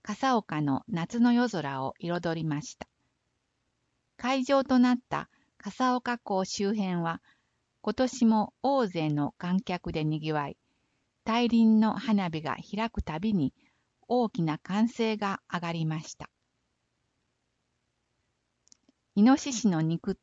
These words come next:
てどんな味？笠岡工業高校からのイノシシ対策用箱罠贈呈のお礼として、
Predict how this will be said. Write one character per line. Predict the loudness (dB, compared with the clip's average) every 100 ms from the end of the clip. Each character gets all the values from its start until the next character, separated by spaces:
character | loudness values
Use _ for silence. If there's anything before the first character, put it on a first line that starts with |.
| _
て | -10 -10 _
ど | 2 4
ん | 2
な | 0
味？ | -8 -10 -14 -14 _ _ _ _ _ _ _ _ _ _ _ _ _ _ _ _ _ _ _ _
笠 | -8 0 0
岡 | 0 -2 -4
工 | 0 0
業 | 0 -2 -2
高 | -2 -2
校 | -2 -6
か | -4 -4
ら | 0
の | 0 -2 -6 _ _ _ _ 2
イ | 4
ノ | 4
シ | 2 -6
シ | -2 -4
対 | 0 0 0
策 | -2 -6 -4 -2
用 | 0 0 -2
箱 | -6 -8 -2 0
罠 | 2 2 0
贈 | 0 0
呈 | 0 -4 0
の | 0 -2
お | -2
礼 | -4 -4
と | -4
し | -6 -8
て、 | -12 -12